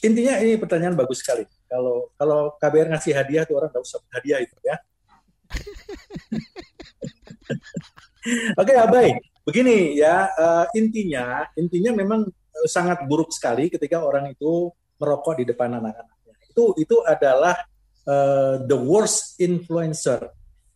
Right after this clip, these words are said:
ya. Orang tua ini kan panutan, ya. Apapun yang dilakukan oleh orang tua itu ditiru oleh anak, khususnya anak-anak yang masih kecil, ya. Ini, ini sangat-sangat meniru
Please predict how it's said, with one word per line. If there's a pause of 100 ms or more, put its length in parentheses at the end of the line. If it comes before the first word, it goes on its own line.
(120)
ya. (1120)
Orang
tua
ini
kan
panutan, (720)
ya.
Apapun
yang
dilakukan
oleh
orang
tua
itu
ditiru
oleh
anak,
khususnya
anak-anak
yang
masih
kecil,
ya.
Ini,
ini
sangat-sangat
meniru